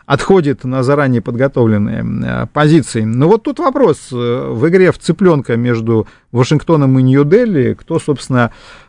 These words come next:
э, дрогнет первым, и не произошло ли уже это? Потому что, на самом деле,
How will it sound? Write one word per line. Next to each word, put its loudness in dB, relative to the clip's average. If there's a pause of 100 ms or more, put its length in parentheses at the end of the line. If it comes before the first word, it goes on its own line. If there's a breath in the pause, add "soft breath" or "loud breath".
(120)
э, 2
дрогнет 0
первым, 2
и -6
не 2
произошло -2
ли 2
уже 0
это? -2
Потому -10
что, -10
на -2
самом 4
деле, 2